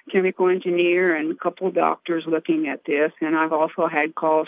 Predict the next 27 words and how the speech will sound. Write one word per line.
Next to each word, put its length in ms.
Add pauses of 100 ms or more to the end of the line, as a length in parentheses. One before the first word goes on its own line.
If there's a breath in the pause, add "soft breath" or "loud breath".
from 140
all 200
over 140
the 80
country 640
from 320 (760 soft breath)
people 340
who 160
have 240
been 420
actually 460
in 80
the 80
E 160
P 260
A 340
that 260 (400)
said 180
this 220
could 120
be 140
devastating, 840 (600)
as 120 (100)
close 260
it 140
is. 340
It's, 220